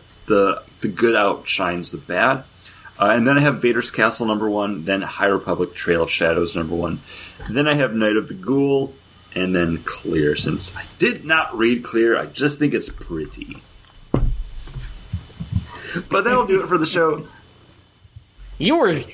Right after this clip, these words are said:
Speaker 1: I
Speaker 2: you,
Speaker 1: was,
Speaker 2: you
Speaker 1: uh,
Speaker 2: were strapped into the veil the whole time. You
Speaker 1: Just
Speaker 2: didn't
Speaker 1: doing
Speaker 2: even
Speaker 1: my
Speaker 2: read
Speaker 1: own
Speaker 2: it. You
Speaker 1: thing,
Speaker 2: just
Speaker 1: which was
Speaker 2: experienced your own version.
Speaker 1: reading <laughs> other comic books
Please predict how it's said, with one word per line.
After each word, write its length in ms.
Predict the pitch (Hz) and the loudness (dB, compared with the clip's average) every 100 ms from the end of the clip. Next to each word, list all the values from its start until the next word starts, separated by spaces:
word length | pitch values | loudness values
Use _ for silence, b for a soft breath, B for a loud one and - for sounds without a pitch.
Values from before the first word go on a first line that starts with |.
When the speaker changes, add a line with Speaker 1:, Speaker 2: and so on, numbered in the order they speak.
| - | -6
Speaker 1:
I 80 | - | 0
Speaker 2:
you, 80 | 277 | 2
Speaker 1:
was, 140 | 269 | 2
Speaker 2:
you 120 | 208 285 | 2 2
Speaker 1:
uh, 80 | 269 | 2
Speaker 2:
were 200 | 202 - | 0 0
strapped 480 | - - 208 208 | -2 2 0 2
into 220 | 214 165 160 | 0 0 -2
the 100 | 151 | 0
veil 320 | 160 226 131 | 2 2 2
the 80 | 117 | 0
whole 200 | 147 156 | 0 0
time. 380 | 165 185 98 | 0 0 0
You 80 | 101 | -2
Speaker 1:
Just 120 | 240 | -2
Speaker 2:
didn't 160 | 190 190 | 2 2
Speaker 1:
doing 100 | 160 | 2
Speaker 2:
even 60 | 135 | 2
Speaker 1:
my 60 | 160 | 2
Speaker 2:
read 40 | |
Speaker 1:
own 80 | 202 | 0
Speaker 2:
it. 40 | - | 0
You 100 | 180 | 0
Speaker 1:
thing, 160 | 117 | 2
Speaker 2:
just 180 | 117 - | 2 2
Speaker 1:
which 60 | 147 | 0
was 200 | 131 - | 2 0
Speaker 2:
experienced 380 | 147 160 - | 0 -6 -6
your 180 | 135 127 | -2 -2
own 120 | 147 | -2
version. 240 | 151 151 123 | 0 0 2
Speaker 1:
reading 300 | 165 147 208 | 2 4 2
<laughs> 20 | |
other 380 | - 185 196 190 | 2 2 2 2
comic 460 | - 175 156 120 120 | 2 2 2 2 -2
books 720 | - - - - - - - | -6 -4 -4 -4 -4 -4 -6